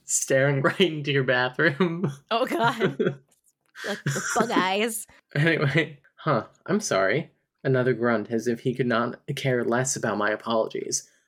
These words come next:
Speaker 1: Oh boy, his shoulders are up, his scowl fierce. I've really stepped in it. Everyone's toughing it out right now, having to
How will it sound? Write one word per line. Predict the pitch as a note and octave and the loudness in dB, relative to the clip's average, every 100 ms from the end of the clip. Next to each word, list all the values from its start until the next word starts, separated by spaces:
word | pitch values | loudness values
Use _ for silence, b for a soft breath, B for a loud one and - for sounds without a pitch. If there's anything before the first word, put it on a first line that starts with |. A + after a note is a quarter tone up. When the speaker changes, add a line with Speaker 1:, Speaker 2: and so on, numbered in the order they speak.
| b - | b -4
Speaker 1:
Oh | C3+ | -2
boy, | A#2+ A#2+ G#2 | 2 0 0
his | G2+ A2+ | -2 -2
shoulders | - D3 D3+ C3+ C3+ | 2 2 4 2 2
are | A#2 | 0
up, | B2 - | 0 -4
his | A#2 - | -4 -4
scowl | - A2 A2+ | -2 0 0
fierce. | A2+ A#2 A2 A2 - | -2 0 0 0 -4
I've | A#2 A2+ | -4 -2
really | A2+ - | -4 -4
stepped | - - A#2 - | -6 -2 -4 -4
in | F#2 | -4
it. | E2+ - _ _ _ - | -4 -8 _ _ _ -2
Everyone's | D3+ D3 A#2+ - | 0 2 0 -2
toughing | C3+ B2+ B2 | -2 -2 0
it | A2 | 0
out | A2 B2 | 0 -2
right | G#2 F#2+ | -4 -4
now, | F#2+ G2 | -6 -10
having | G#2 A#2 A#2 A2 | -6 -2 -2 -2
to | A#2+ A2+ | -2 -2